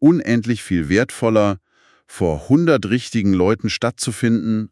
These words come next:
also Leuten, die wirklich das verdeckte Problem haben und deinen Kippmoment sofort verstehen, als vor zehntausend zufälligen Leuten, die gar keine Ahnung haben, in welchem Kontext du operierst.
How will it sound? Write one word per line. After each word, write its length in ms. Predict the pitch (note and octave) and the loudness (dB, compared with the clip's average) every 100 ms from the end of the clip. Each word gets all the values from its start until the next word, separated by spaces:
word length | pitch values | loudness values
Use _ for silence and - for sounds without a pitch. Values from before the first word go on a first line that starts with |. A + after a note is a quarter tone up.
| - | -8
also 200 | F2 E2+ | -4 -2
Leuten, 580 | E2 F#2 G2+ G2 F#2 - | 0 -2 0 -2 -4 -6
die 280 | F#2 D#2+ C2 | -4 -4 0
wirklich 440 | G2 D3 C3 B2 - | 2 2 2 -4 -2
das 160 | G2 | -6
verdeckte 540 | - F2 G2+ - - G2 | -4 -2 -2 -4 -4 -6
Problem 560 | - E2 E2+ G2+ G#2+ | -4 -4 0 0 2
haben 320 | G#2 G#2+ G#2 | 2 2 0
und 240 | - E2+ D#2 | -4 -6 -4
deinen 240 | D#2 D2+ | -4 -4
Kippmoment 680 | - D3 - G2+ F#2 F#2 F#2 | -6 -8 -2 0 2 0 0
sofort 420 | F2 - F#2+ G2+ | -6 -2 -2 -2
verstehen, 560 | - F#2 - E2+ G#2 B2+ _ _ - - - - | -4 -8 -4 -4 -4 -6 _ _ -20 -20 -14 -4
als 200 | A2+ - | -4 -2
vor 200 | B2+ A#2+ | -2 0
zehntausend 720 | - D3 D#3+ B2 A2+ G#2+ G2 | 2 2 2 2 0 0 -2
zufälligen 560 | - F3+ B2 F2 D#2 | -2 -2 0 0 0
Leuten, 460 | D#2 C#2 C#2+ C2+ - _ _ _ - - | -2 -4 -8 -12 -18 _ _ _ -20 -6
die 100 | A2 | -2
gar 180 | A#2+ C#3 | 2 0
keine 320 | - C#3 A#2 | 2 2 2
Ahnung 400 | F2 A#2 B2 G2 | 0 0 2 0
haben, 260 | F2+ F2 G2 | 0 0 0
in 160 | F2 E2+ | 0 0
welchem 300 | G#2+ A#2+ G#2+ | 0 0 -2
Kontext 480 | A#2 G#2 G2+ - | -2 -2 -2 -4
du 100 | G2 | -4
operierst. 720 | E2 F2 F2+ F2+ B1+ - - | -4 -4 -2 -2 -4 -10 -16